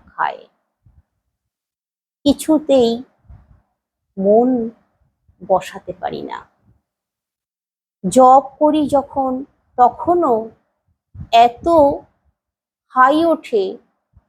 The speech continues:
কিছুতেই জপ সম্পন্ন করতে পারি না।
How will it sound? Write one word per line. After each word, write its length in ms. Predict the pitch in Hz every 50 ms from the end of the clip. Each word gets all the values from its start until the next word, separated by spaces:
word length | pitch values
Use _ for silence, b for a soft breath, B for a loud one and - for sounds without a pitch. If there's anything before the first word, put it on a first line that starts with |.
| _ _ _ _ _ _ _ _ _ _ -
কিছুতেই 500 | 311 - 349 349 330 349 349 349 339 311 233 190
জপ 460 | - - 233 226 226 254 277 254 254 254 - _ _ _ _ _ _ _ _ _ _ _ _ _ _ _ _ _ _ _ _ _ _ _ _ _ _ _ -
সম্পন্ন 480 | 240 240 247 240 - 302 294 262 214 175 151
করতে 320 | - 165 156 - - -
পারি 280 | - - 131 143 135 -
না। 140 | - -